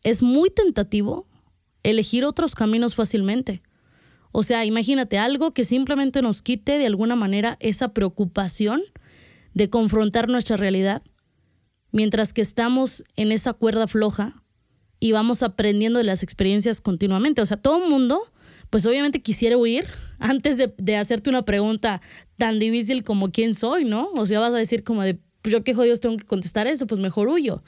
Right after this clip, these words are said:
Y a veces quizá uno lo hace inconscientemente. ¿Por qué? Porque es un tema que implica, que exige el sentarte y decir, "A ver, cabrón, vamos a ponernos desde un principio, ¿quién soy yo?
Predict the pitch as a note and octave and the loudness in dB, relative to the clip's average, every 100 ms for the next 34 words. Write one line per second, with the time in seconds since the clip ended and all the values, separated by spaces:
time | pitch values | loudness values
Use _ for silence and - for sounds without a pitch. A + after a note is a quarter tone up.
0 | - - - - A#3 B3 D4 - A#3+ B3+ | -20 -20 -8 0 2 2 0 -2 -2 0
1 | C4+ C4 C#4 C4 B3 C4 B3 G#3+ G#3 A3+ | 0 0 0 0 0 -2 -2 0 0 0
2 | A3+ B3+ B3+ A#3 G#3+ G#3+ D4 D#4+ _ - | -2 -2 -2 0 0 0 -2 -2 _ -20
3 | - - - G#3+ G3+ C4 F4 F#4 - C#4 | -20 -20 -4 -2 0 0 2 0 2 0
4 | A#3 A#3+ D#4 - G3+ G3+ F3 A3+ A3+ A#3 | 0 -2 -4 -2 0 0 0 -2 0 -2
5 | C4 F4+ _ _ - G3+ - - C4 C4+ | -2 -4 _ _ 0 0 -2 -4 -4 -2
6 | G#3+ F#3+ C4 _ _ _ _ - G#3+ A#3 | -2 -4 -8 _ _ _ _ -2 0 0
7 | G#3+ G#3+ A3 D4 A3 A3+ G#3 E3 A3 - | 0 -2 -2 0 0 0 0 0 -2 -2
8 | C#4+ G#3 - - F#3+ A3 D4+ C4 A3+ A#3+ | -2 -4 -10 -4 0 0 0 -2 -2 0
9 | A#3+ A3+ D4 D4 D#4 G#3 A3 D4 _ _ | 0 0 0 2 0 -2 -4 -4 _ _
10 | _ _ - A3 A3+ A3+ E4 B3 F3+ | _ _ -6 -2 0 0 0 0 -2